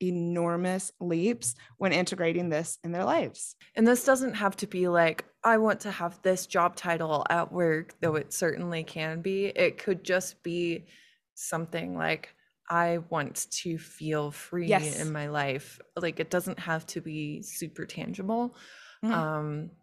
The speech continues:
Speaker 2: yeah. Back to Viktor Frankl, 'cause, like, I, I'm just in a, <laughs> I, I just read it, so I'm,
Speaker 1: Oh,
Speaker 2: like,
Speaker 1: gotcha.
Speaker 2: very in it
Speaker 1: <laughs>
Speaker 2: right now, and just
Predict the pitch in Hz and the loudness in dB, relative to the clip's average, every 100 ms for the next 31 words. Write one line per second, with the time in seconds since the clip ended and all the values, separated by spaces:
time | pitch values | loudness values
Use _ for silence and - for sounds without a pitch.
0 | - 240 202 - - - - - _ _ | -2 4 4 4 -4 -20 -20 -20 _ _
1 | _ - 202 214 - 240 214 - 165 160 | _ -2 0 0 0 0 0 -2 -2 0
2 | 147 156 156 160 180 165 - - - 156 | 0 0 0 0 -4 -6 -6 -10 -8 -8
3 | - - - - 160 180 - - 151 - | -6 -10 -10 -8 -6 -8 -12 -10 -8 -10
4 | - - 170 160 151 156 - - 269 254 | -20 -4 0 2 2 4 8 8 8 8
5 | 330 294 285 - - - - - 202 202 | 8 8 6 2 -12 -12 -10 4 8 8
6 | 185 - 190 175 196 185 185 170 156 - | 8 8 8 8 4 4 4 2 4 0
7 | - 170 160 160 160 196 190 175 180 175 | 0 2 4 4 6 10 10 10 8 6
8 | 160 160 160 233 269 262 269 277 - 202 | 8 8 6 6 6 6 6 6 8 6
9 | 208 226 220 220 226 226 - 175 160 160 | 6 4 4 6 4 2 2 0 0 -4
10 | 165 - - _ - - _ _ _ _ | -8 -12 -18 _ -16 -16 _ _ _ _
11 | _ - - - | _ -6 -2 -4